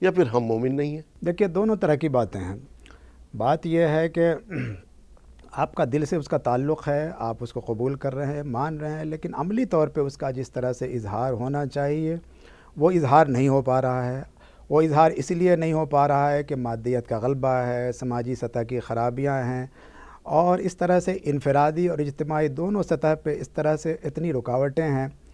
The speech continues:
Speaker 2: इतने मसाइल हैं कि जिसकी वजह से आपका दीन से ताल्लुक़ जिस तरह से रिफ्लेक्ट होना चाहिए, वो, वो नहीं हो पाता।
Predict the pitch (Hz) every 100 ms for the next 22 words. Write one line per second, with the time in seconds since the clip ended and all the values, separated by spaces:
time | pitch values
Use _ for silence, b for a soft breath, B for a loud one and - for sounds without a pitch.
0 | b b - - 165 147 135 160 180 180
1 | 160 165 180 214 185 185 185 185 185 196
2 | 202 170 139 156 - - 165 170 170 123
3 | 120 156 156 156 151 139 123 147 170 170
4 | 131 143 143 139 143 151 147 - b b
5 | b b 151 147 139 139 147 123 131 165
6 | 151 143 170 170 165 196 196 - - -
7 | - - 156 151 151 120 98 92 95 95